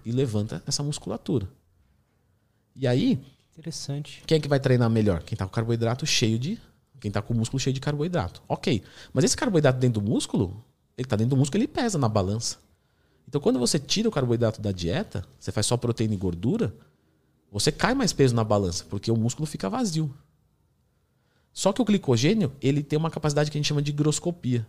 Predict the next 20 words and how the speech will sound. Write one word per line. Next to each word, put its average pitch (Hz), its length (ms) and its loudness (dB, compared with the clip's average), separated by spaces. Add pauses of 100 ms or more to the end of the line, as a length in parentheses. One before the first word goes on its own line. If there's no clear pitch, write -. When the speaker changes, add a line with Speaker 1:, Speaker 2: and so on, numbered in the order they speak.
(140)
Speaker 1:
que - 80 -4
é 131 40 0
atrair 135 340 0
água 143 220 2
pra 165 180 -2
ele. 113 200 0 (680)
Então, 175 380 -4 (280)
quando - 180 0
você 185 160 0
tira 247 240 2
todo 160 180 2
o 139 40 2
glicogênio, 131 680 0
sai - 200 -2
muito 156 240 0
líquido 151 280 -2
do 117 100 -12
teu 117 120 -2
corpo 104 240 -4
também. 95 360 -4